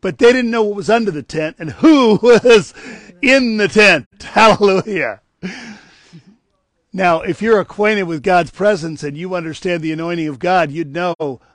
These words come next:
about that tent, and you'd understand that as you walk by that tent, you're walking by the very power and presence of God.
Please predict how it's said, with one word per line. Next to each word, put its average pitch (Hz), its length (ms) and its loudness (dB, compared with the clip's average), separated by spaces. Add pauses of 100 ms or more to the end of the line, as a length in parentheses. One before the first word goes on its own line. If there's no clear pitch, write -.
about 143 300 -6
that 131 200 -8
tent, 160 280 -6
and 147 120 -12
you'd 147 140 -8
understand 147 560 -8
that 139 140 -10 (260)
as 151 220 -8
you 165 100 -10
walk 170 300 -4
by 160 180 -2
that 139 260 -8
tent, 170 260 -8
you're 135 100 -14
walking 143 360 -8
by 143 160 -6
the 139 60 -10
very 135 240 -10
power 151 400 -6
and 127 160 -14
presence 120 400 -14
of 107 140 -20
God. 117 320 -12